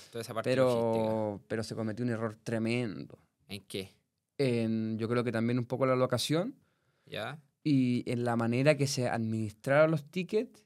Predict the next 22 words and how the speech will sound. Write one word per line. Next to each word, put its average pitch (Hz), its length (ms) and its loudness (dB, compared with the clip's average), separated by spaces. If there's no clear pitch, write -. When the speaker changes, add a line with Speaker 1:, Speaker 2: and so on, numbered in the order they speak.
Speaker 2:
los 117 200 0
aforos. 170 800 2
Speaker 1:
Sí. - 160 -20
Yo 110 100 -4
creo 131 120 4
que, 123 300 2
yo 117 100 2
Speaker 2:
Y - 20 0
Speaker 1:
creo 123 140 2
que 107 100 -4
fue 101 120 -14
un 95 60 -18
cagazo. 92 520 -10
Speaker 2:
y 131 180 2
mandar 127 640 6
y, 131 240 2
y, 123 260 -2
y - 60 -4
todo 135 220 4
lo 135 100 6
que 120 100 0
fue. 127 880 2